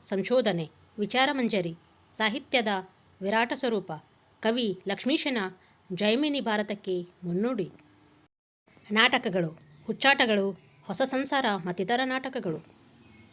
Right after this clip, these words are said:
ಉಪಸಂಹಾರ: ದತ್ತಾತ್ರೇಯ ರಾಮಚಂದ್ರ ಬೇಂದ್ರೆ ಕನ್ನಡದ ಖ್ಯಾತ ಕವಿ. ಕನ್ನಡ ಕಾವ್ಯವನ್ನು ಗೌರವಾನ್ವಿತ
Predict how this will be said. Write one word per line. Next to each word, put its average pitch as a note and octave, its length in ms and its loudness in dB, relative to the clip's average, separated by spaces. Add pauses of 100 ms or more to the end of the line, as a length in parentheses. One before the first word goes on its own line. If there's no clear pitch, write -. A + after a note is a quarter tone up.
(280)
ಉಪಸಂಹಾರ: B3+ 720 2 (340)
ದತ್ತಾತ್ರೇಯ A#3+ 540 0
ರಾಮಚಂದ್ರ A3+ 520 0
ಬೇಂದ್ರೆ G3 360 -2 (360)
ಕನ್ನಡದ G3+ 380 0 (120)
ಖ್ಯಾತ G3 280 -2
ಕವಿ. F3+ 280 -4 (560)
ಕನ್ನಡ C#4 260 2
ಕಾವ್ಯವನ್ನು A3 560 0 (280)
ಗೌರವಾನ್ವಿತ A#3 720 0